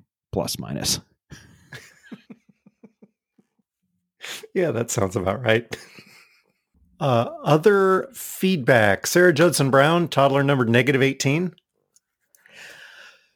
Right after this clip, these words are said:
Speaker 2: Last week was the second week in a row that we've made an Arby's joke.
Speaker 1: Okay.
Speaker 2: If we do three shows in a row, it's officially a running gag.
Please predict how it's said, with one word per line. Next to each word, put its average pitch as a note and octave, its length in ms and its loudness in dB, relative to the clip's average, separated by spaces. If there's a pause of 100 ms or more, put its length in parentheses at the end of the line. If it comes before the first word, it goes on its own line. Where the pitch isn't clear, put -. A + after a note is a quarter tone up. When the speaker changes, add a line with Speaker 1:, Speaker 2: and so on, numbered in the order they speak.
(1500)
Speaker 2:
Last C3 420 2
week E3+ 180 2
was C3+ 180 2
the A2+ 100 0
second D3 480 0
week C#3 200 -2
in C3 60 4
a A2+ 80 4
row A2+ 480 2 (480)
that A2 320 2
we've A2 720 0 (840)
made A2+ 400 4
an A#2 200 -2
Arby's A2 540 0
joke. F3 380 2 (680)
Speaker 1:
Okay. A2 320 0 (2000)
Speaker 2:
If C#3 220 2
we C3 200 2
do D#3 200 2
three D3 340 0
shows C3 380 2
in C#3+ 80 2
a A#2+ 80 4
row, A#2 500 4
it's - 180 -4
officially A#2+ 440 2
a G#2 80 2
running G2+ 320 0
gag. G2+ 380 0